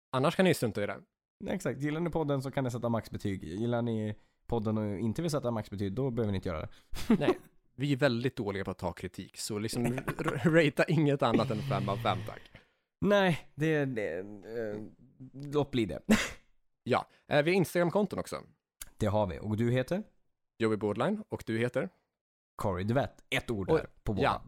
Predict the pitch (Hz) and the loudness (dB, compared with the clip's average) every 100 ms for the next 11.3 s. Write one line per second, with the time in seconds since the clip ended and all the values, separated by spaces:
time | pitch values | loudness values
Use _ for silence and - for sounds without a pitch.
0 | 113 117 104 - 107 101 98 - 98 - | -2 0 0 0 0 0 -4 -6 -8 -6
1 | 95 117 165 160 165 151 160 139 127 117 | -6 -2 -2 -2 -2 -2 -2 0 2 0
2 | 110 - 123 113 _ _ - 117 107 95 | -2 -2 -4 -4 _ _ -8 -6 -4 -6
3 | 87 - - _ _ _ _ _ 101 95 | -6 -10 -14 _ _ _ _ _ -4 -2
4 | 92 90 - - _ _ _ - 123 113 | 0 -2 -4 -8 _ _ _ -10 -6 0
5 | 127 127 117 117 117 120 - 135 185 175 | 0 0 -2 -2 -4 -6 -4 -2 -2 -6
6 | - 147 - 110 - 107 - 101 92 - | -4 -4 -2 -2 -2 -6 -4 -4 -4 -4
7 | 107 92 117 185 214 _ _ _ _ _ | -8 -4 -2 -2 -6 _ _ _ _ _
8 | _ _ _ _ _ - 135 - - 143 | _ _ _ _ _ -6 -6 -6 -6 -2
9 | 135 131 143 117 123 120 117 110 107 101 | 0 0 -4 0 0 2 0 -2 -2 -2
10 | 98 101 107 107 107 110 110 107 113 110 | -4 -6 -8 -8 -4 -2 -2 -2 -4 -6
11 | 110 196 127 | -4 -4 -8